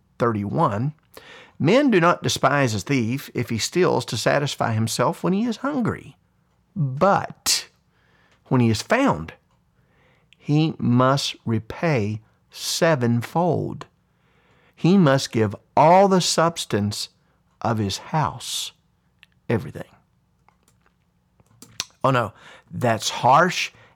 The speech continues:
and mean. No, that's divine justice. That's the kind of justice God practices.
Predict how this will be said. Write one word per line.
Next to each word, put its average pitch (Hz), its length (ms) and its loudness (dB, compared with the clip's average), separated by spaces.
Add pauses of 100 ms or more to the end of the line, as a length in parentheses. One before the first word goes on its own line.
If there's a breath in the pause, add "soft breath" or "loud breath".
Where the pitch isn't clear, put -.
(160)
and 104 320 0
mean. 113 380 2 (1300 loud breath)
No, 127 460 4
that's 117 440 0
divine 104 600 -2
justice. - 720 -8 (340 loud breath)
That's 127 640 2 (140)
the 127 180 0
kind 117 460 0
of 104 160 -2
justice 104 640 -4 (520 soft breath)
God - 640 2 (500)
practices. - 960 -8